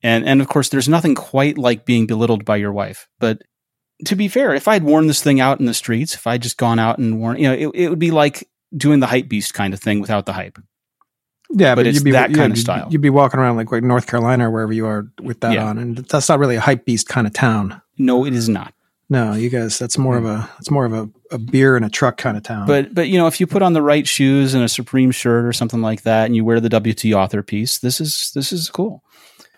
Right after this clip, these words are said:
Speaker 2: All right, I'll take it. I'll take it. Uh, so that's, that's something we could, we can talk about. So I've, I've been going through my watch collection. I have, I have a Panerai and I have a Bell and Ross. I have B R whatever oh one G M T, the,
Speaker 1: Yeah.
Speaker 2: uh, the big square one.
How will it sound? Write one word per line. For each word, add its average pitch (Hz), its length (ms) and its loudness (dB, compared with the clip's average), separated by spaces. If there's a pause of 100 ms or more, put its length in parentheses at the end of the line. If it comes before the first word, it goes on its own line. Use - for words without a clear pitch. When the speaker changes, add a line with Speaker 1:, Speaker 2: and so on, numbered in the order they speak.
(140)
Speaker 2:
All 156 100 2
right, 202 240 2 (240)
I'll 160 120 -4
take 151 240 0
it. 160 180 -2 (260)
I'll 156 80 -6
take 123 240 -2
it. 127 140 -4 (920)
Uh, 143 400 2
so 175 180 0
that's, 247 280 0
that's 226 220 -2
something 202 280 2
we 160 100 4
could, 135 140 -4
we 156 100 0
can 127 100 -2
talk 139 220 0
about. 113 340 -10
So - 160 -4
I've, 185 280 2
I've 202 180 2
been 202 140 4
going 156 240 2
through 147 180 -2
my 135 80 0
watch 131 300 0
collection. 127 280 -4
I 135 100 2
have, 127 220 -2
I 151 80 -6
have 127 120 -6 (160)
a 123 80 -6
Panerai 190 680 2
and 147 100 0
I 135 60 2
have 131 100 0
a 123 60 -2
Bell 131 180 2
and 120 100 2
Ross. 110 260 -2
I 117 40 -6
have 113 120 -8
B 123 180 0
R 120 460 2
whatever 123 480 -2
oh 123 120 0
one 117 520 -2
G 123 160 -4
M 107 100 -4
T, 110 360 -6 (540)
the, - 100 -2
Speaker 1:
Yeah. 117 120 0
Speaker 2:
uh, 113 200 0
the 123 120 -4
big 120 320 0
square 120 300 0
one. 104 240 -4